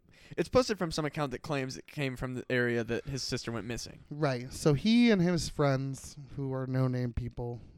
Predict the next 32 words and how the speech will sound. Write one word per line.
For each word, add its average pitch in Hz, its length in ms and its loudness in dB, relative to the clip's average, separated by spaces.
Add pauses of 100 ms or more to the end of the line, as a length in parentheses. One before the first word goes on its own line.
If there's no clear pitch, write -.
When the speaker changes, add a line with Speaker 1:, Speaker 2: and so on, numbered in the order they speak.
Speaker 1:
Yeah, 135 180 4
they're, 156 200 4
they're, 139 440 4
it's 127 240 -4
really 117 160 -4
not, 107 200 -8
like, 143 220 0 (340)
it's 226 200 4
a 233 100 8
horror 175 240 6
movie. 113 240 -2
Names 151 260 -2
are 151 40 -2
never 135 220 0
important 113 360 -4
in 110 80 -4
a 113 60 -4
horror 110 180 -4
movie. 87 300 -6 (600)
Speaker 2:
Well, 226 160 0
I 196 80 6
don't 151 120 2
know 143 60 -2
if 120 60 -8
that's 120 280 -6
not 120 160 -12
true. 127 340 -18 (300)
If 170 200 0
it's 180 180 0
a 165 100 0
good 143 280 -2
horror, 117 340 -8